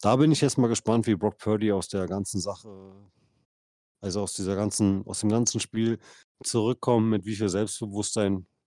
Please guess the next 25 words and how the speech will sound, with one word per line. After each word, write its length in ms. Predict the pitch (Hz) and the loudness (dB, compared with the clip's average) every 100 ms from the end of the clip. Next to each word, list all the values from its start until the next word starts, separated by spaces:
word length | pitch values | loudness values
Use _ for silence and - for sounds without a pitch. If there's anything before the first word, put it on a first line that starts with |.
| _ _ _ _ _ _ _ _ _ - | _ _ _ _ _ _ _ _ _ -4
er 160 | 101 | -4
zurückkommt. 540 | - 107 113 113 98 - | -2 -2 0 2 2 2
Ich 80 | |
hab 260 | 113 - - | -2 -2 -8
von 220 | - 110 | -6 0
den 120 | 107 | 2
ersten 360 | 107 107 - 98 | 2 0 -2 0
beiden 200 | 104 98 | 0 -2
Trainings, 600 | - 113 110 110 - - | -2 -2 0 0 -2 -4
äh, 720 | - 107 98 101 98 98 101 | -6 -6 -6 -6 -6 -8 -6
mir 240 | 101 104 98 | -2 0 -2
schon 280 | - 95 | -4 -4
dieses, 360 | 85 95 87 - | -4 -8 -6 -6
äh, 260 | 101 92 - | -6 -8 -8
Anfangsvideo 840 | 113 131 - 120 - 117 107 110 101 | -2 -2 2 0 0 -2 0 2 2
angeguckt 540 | 98 92 - 101 - | 0 -4 -10 -18 -12
gehabt, 460 | 104 85 92 - 90 | -8 -8 -10 -16 -20
also, 320 | 80 80 80 _ - | -20 -20 -20 _ -10
beziehungsweise 640 | 95 - 107 92 95 90 | -4 2 2 4 4 6
man 160 | 92 | 4
sieht's 260 | 90 110 - | 4 0 4
in 80 | 101 | 4
den 80 | 92 | 4
sozialen 420 | 95 - 87 90 | 2 2 2 4
Medien. 400 | 104 101 101 | 4 4 2